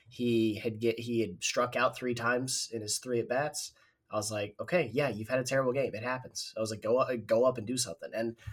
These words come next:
and I know everyone listening is gonna be like, "This didn't actually happen." It did. He hit a, he hit a home run on the second pitch of his at, next at bat in the bottom, in the bottom of the seventh inning. They lost, like, I think they lost seven four.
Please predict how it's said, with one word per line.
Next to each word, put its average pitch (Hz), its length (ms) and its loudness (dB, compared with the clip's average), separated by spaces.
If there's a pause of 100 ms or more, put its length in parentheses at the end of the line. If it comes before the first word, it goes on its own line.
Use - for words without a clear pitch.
(100)
and 123 100 2
I 127 60 6
know 135 200 6
everyone 135 260 0
listening 127 320 -2
is 113 100 -6
gonna 117 140 -4
be 117 60 4
like, 110 120 -2
"This 120 160 -2
didn't 120 240 2
actually 117 260 -4
happen." 151 300 -4
It 113 160 -12
did. 175 260 4 (300)
He 113 200 -4
hit 127 100 6
a, 113 180 2
he 117 200 -4
hit 120 80 6
a - 20 0
home 143 240 4
run 151 180 10
on 110 80 6
the 107 80 0
second 127 460 0
pitch 123 180 -4
of 120 80 0
his 113 140 0
at, 110 160 2
next 117 260 -2
at 104 120 -4
bat - 200 -6 (220)
in 113 80 -8
the 104 60 -8
bottom, 117 340 0
in 117 80 2
the 113 80 -4
bottom 113 280 -2
of 113 60 -2
the 110 80 -8
seventh 113 380 -2
inning. 104 300 2 (340)
They 123 100 8
lost, 123 340 6
like, 113 160 0 (320)
I 110 60 -8
think 113 200 -2
they 113 60 2
lost 107 240 2
seven 113 240 2
four. - 200 -10